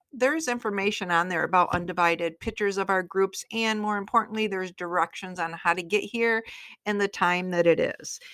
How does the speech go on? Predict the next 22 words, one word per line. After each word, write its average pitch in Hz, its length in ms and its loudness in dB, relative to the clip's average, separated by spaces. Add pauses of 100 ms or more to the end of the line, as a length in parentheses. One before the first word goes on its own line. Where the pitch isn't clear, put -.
(220)
So 190 600 6
that 185 300 6
is 214 200 0
still 208 480 2
up 185 220 2
and 185 200 2
going. 170 680 0 (120)
Um, 160 580 -6 (240)
so 240 480 4
how 294 280 4
do 508 100 0
you 403 200 4
respond? 170 760 2
I'd 226 200 2
like 285 180 0
to 254 80 -10
know 254 260 0
how 233 120 0
you 220 200 -2
respond 185 560 -4
when 180 400 -8 (400)
something 190 880 -2